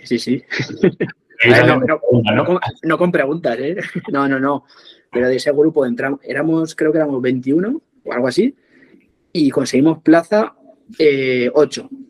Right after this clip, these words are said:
Speaker 1: Y, o sea, pasamos el, el examen tal once y conseguimos plaza ocho.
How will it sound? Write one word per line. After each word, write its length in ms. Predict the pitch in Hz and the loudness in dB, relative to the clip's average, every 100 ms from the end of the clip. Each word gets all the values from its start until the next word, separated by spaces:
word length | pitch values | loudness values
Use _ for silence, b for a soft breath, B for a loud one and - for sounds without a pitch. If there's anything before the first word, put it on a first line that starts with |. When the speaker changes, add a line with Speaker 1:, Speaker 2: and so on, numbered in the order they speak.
| _ _ b b b b b _ _ - | _ _ b b b b b _ _ 0
Speaker 1:
Y, 960 | 139 131 131 131 127 127 127 120 120 | 2 4 4 2 2 2 2 2 0
o 40 | |
sea, 120 | - - | -2 -4
pasamos 340 | - 160 160 | 0 0 2
el, 640 | 156 151 147 151 147 143 | 4 6 6 4 2 0
el 100 | 147 | -2
examen 300 | 143 147 147 | -4 -6 -4
tal 160 | 143 143 | -2 -2
once 240 | 185 190 | -2 -2
y 120 | 233 180 | -4 -2
conseguimos 400 | 147 139 151 - | -4 0 -2 0
plaza 280 | 156 151 | 0 0
ocho. 260 | 127 117 - | -2 -2 -10